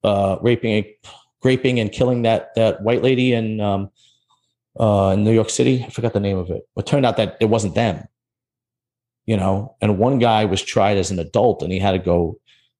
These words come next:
to prison, and the Aryan Nation guys, they just fucking destroyed this kid. They, they would beat the shit out of him, grape him in prison, so on and so forth. Then it turned out years later that it wasn't him. They actually, the guy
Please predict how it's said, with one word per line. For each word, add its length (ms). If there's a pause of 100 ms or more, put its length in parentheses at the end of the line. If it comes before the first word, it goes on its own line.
(120)
to 180
prison, 480
and 320
the 260
Aryan 320
Nation 320
guys, 320
they 140
just 500
fucking 440 (1160)
destroyed 880
this 180
kid. 260
They, 180
they 140
would 180
beat 160
the 100
shit 280
out 140
of 100
him, 260 (320)
grape 300
him 100
in 140
prison, 480
so 240
on 120
and 100
so 180
forth. 280 (440)
Then 160
it 80
turned 240
out 160
years 180
later 220
that 60
it 40
wasn't 280
him. 80
They 120
actually, 300
the 120
guy 480